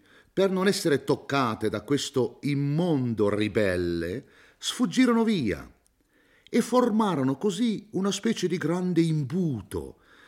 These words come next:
o se volete dirlo altrimenti, una specie di cono rovesciato, di baratro. Questo imbuto, questo cono rovesciato, questo baratro,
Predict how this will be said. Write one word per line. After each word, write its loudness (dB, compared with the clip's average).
o -4
se 2
volete 2
dirlo -2
altrimenti, -2
una 0
specie 0
di -6
cono 2
rovesciato, 0
di -6
baratro. 0
Questo 2
imbuto, 2
questo -2
cono 4
rovesciato, 0
questo -2
baratro, -2